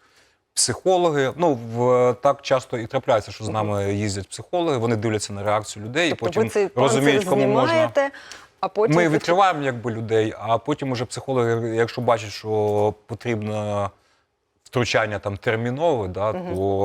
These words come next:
Speaker 1: вони це роблять, або, ну, взагалі знімають температуру по палаті, те, що називається. Але я так, я таке чув, що з нами мають уже постійно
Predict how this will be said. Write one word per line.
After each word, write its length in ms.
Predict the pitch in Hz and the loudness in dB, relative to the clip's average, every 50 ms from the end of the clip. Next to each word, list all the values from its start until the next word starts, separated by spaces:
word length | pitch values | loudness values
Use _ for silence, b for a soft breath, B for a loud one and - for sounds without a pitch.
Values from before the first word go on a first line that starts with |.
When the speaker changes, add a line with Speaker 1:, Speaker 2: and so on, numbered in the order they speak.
| 98 98 95 | 0 0 -2
Speaker 1:
вони 380 | 95 95 104 104 104 104 98 98 | -2 -2 -4 -4 -2 -4 -4 -6
це 140 | - - | -6 -6
роблять, 380 | 117 156 196 196 190 170 143 - | 0 0 0 2 2 0 2 2
або, 560 | 113 113 113 135 139 135 131 127 123 123 113 - - - | 0 0 2 2 2 4 4 4 2 2 -2 -6 -14 -8
ну, 80 | 208 208 | -6 0
взагалі 280 | 175 175 165 165 139 117 | 2 2 2 2 0 -4
знімають 600 | 110 120 120 123 127 127 123 - - - - b b b b b b b | -4 -4 -4 -2 -2 -2 -2 -2 -4 -8 -14 b b b b b b b
температуру 680 | - - 110 104 - 123 117 113 - - 127 117 113 101 | -8 -8 -6 -4 -2 -2 -2 -2 -4 -6 -4 -2 -2 -4
по 160 | - - 107 | -4 -8 -10
палаті, 400 | - - 113 101 85 87 - - | -8 -6 -2 -2 -2 -2 -4 -10
те, 100 | _ 87 | _ -20
що 160 | - - - | -20 -20 -18
називається. 580 | 107 110 120 131 160 185 202 185 175 - - 113 | -18 -16 -16 -12 -8 -6 -6 -6 -6 -4 -4 0
Але 240 | 123 143 160 170 165 170 b b b b b b b b | 2 4 4 4 2 0 b b b b b b b b
я 180 | 113 131 165 180 | 2 2 4 4
так, 140 | 180 147 | 2 0
я 220 | 143 139 151 175 180 | 2 4 4 4 4
таке 240 | - 160 - 147 131 | 4 0 -4 -4 -4
чув, 200 | - 156 147 - | -2 -4 -6 -4
що 120 | - 131 | -4 -4
з 60 | 120 | -2
нами 180 | 135 135 139 135 | 0 0 0 0
мають 240 | 127 123 120 117 120 | 0 0 0 0 -2
уже 140 | 113 123 | -6 -6
постійно 440 | 110 - 131 - - - 110 104 92 | -6 -4 -8 -8 -4 -4 -6 -4 -4